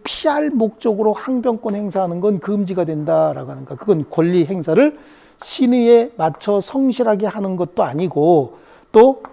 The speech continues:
의무의 이행을 신의에 쫓아 성실하게 하는 것도 아니기 때문에 이런 게 금지가 된다. 그, 그 말의 의미는 결국은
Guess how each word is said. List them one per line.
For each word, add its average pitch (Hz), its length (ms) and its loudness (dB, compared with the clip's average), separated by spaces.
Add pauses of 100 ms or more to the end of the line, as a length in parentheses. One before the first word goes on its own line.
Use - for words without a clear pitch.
(140)
의무의 208 520 6
이행을 170 440 0
신의에 240 440 0
쫓아 202 320 -6
성실하게 226 500 -4
하는 214 240 -6
것도 180 220 -4
아니기 170 400 -8
때문에 147 680 -4 (240)
이런 160 180 -2
게 175 80 0
금지가 151 460 -6
된다. 135 360 -12 (320)
그, 196 100 -2
그 - 160 -6
말의 214 220 2
의미는 160 280 -2
결국은 147 400 -4